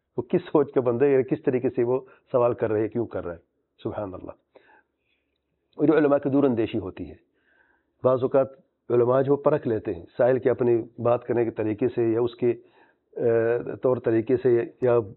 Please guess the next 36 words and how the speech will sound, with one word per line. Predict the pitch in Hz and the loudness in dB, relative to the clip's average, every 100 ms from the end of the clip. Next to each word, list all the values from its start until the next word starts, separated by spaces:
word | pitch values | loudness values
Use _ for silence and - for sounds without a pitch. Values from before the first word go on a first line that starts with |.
| _ | _
پہلے | - 127 | 0 4
وہ | 135 127 | 4 2
اس | - | 2
سے | 127 | 0
شاید | 131 127 | 0 -2
کچھ | - - | -4 -2
سوال | 143 123 | 0 0
کر | - | 0
چکا | - 127 123 | -2 0 0
ہوتا | 113 120 | 0 -2
ہے | |
تو | 110 | -2
پتہ | 117 123 | -2 0
چلتا | 131 123 113 | 0 0 0
ہے | 117 | -4
شخص | 110 127 - | -2 -4 -4
جو | 110 | -6
ہے | 123 - _ _ _ | -6 -10 _ _ _
یہ | 143 | -2
کس | 143 147 | 0 0
انداز | 123 110 110 | 0 0 -2
سے | 113 | -2
بات | 95 95 | -4 -4
کرتا | 98 - 78 | -10 -14 -14
ہے۔ | - _ _ _ _ _ | -14 _ _ _ _ _
تو | - | 0
اس | 165 | 2
شخص | 175 - | 2 2
نے | 160 | 0
کہا، | - 139 | 4 4
"یہ | 143 | 4
اس | 135 - _ - | 0 -8 _ 0
اللہ | 139 | 0
تعالیٰ | 143 131 - | 2 -2 -4
کی | |
صفت | 151 147 - - | -4 -4 -6 -20